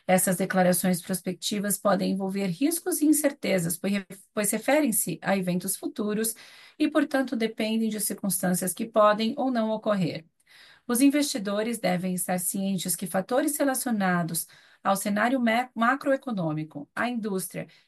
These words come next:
e outros fatores podem levar a resultados consideravelmente diferentes daqueles expressos nessas declarações prospectivas. Estão presentes nesta conferência o senhor Christian Gebara, C E O da empresa,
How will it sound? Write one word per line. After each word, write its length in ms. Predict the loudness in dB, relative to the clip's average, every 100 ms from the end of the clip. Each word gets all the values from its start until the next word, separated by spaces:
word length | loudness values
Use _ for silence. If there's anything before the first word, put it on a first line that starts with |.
| -6
e 120 | 0
outros 420 | 2 2 0 -6
fatores 540 | -8 -8 -6 -6 -6 -4
podem 320 | -2 0 0
levar 280 | 0 -2 -2
a 40 |
resultados 640 | -6 -10 -6 -2 -2 -4 -10
consideravelmente 1040 | -10 -10 -10 -6 -4 -2 -2 -2 -6 -10
diferentes 580 | -12 -10 -8 -8 -8 -10
daqueles 420 | -10 -8 -8 -8
expressos 640 | -8 -6 -4 -4 -6 -6
nessas 300 | -4 -2 -4
declarações 680 | -6 -2 0 0 0 -2 -2
prospectivas. 920 | -2 -2 -2 -4 -4 -4 -4 -6 -6 _ _ -20 -20 -20 _ _
Estão 220 | -2 0 2
presentes 640 | 2 2 2 0 0 0
nesta 240 | 0 -2
conferência 640 | -2 -4 -2 -2 -2 -6 -4
o 40 |
senhor 240 | -2 -2 -2
Christian 420 | -2 -2 0 -2
Gebara, 580 | -2 0 2 2 0 0
C 220 | -2 0
E 140 | 0
O 100 | 0
da 100 | 0
empresa, 560 | -2 -2 -2 -2 -2